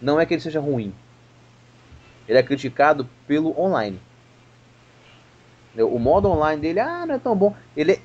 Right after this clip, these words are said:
is-, is-, ele é exclusivamente criticado pelo modo online. Se você pegar ele pra jogar offline, você vai falar, "Porra, que jogo bom." Ele offline, ele é, ele é muito bom, a movimentação dele é ótima.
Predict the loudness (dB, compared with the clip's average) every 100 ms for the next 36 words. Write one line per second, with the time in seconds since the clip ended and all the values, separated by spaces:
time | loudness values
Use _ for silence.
0 | -6 2 2 2 -4 -8 -8 -2 2 4
1 | 2 0 -10 -2 0 2 2 2 2 2
2 | 0 0 -4 -6 -6 -4 0 2 2 0
3 | 0 0 2 2 4 2 2 0 -6 -18
4 | -20 -8 2 4 4 2 4 6 4 4
5 | 2 2 6 8 8 4 0 2 2 2
6 | 0 -2 0 0 0 0 -4 -4 -8 -6
7 | -4 -2 -4 -4 -10 -20 -20 -20 _ _
8 | -20 -20 -20 0 2 2 4 2 2 2
9 | 4 4 2 0 2 2 0 -2 0 0
10 | 2 2 2 -2 0 0 -2 -4 -10 -6
11 | 0 2 4 2 0 -8 -12